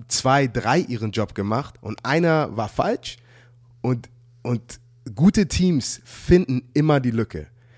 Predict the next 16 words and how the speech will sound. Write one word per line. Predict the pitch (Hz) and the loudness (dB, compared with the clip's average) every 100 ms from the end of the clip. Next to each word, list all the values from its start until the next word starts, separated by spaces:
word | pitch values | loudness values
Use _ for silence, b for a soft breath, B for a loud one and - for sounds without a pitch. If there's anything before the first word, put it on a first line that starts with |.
| b b | b b
Weißt | - 104 | -8 -4
du, | 139 | -2
und | 123 - b b b | -2 -6 b b b
man, | 120 - | -6 0
man | 131 | 0
sagt | 120 139 - | 2 0 0
auch, | 107 | 0
zum | 139 | 2
Beispiel, | 143 139 147 | 2 2 0
du | 131 | 0
hast | 139 131 | 0 0
darüber | 123 123 127 | 0 2 0
geredet, | 120 120 123 117 | 0 0 0 0
äh, | 110 110 | 0 -2
Zachary | 98 131 147 113 | 0 0 2 0
Blair | 98 113 110 80 | 0 0 0 -2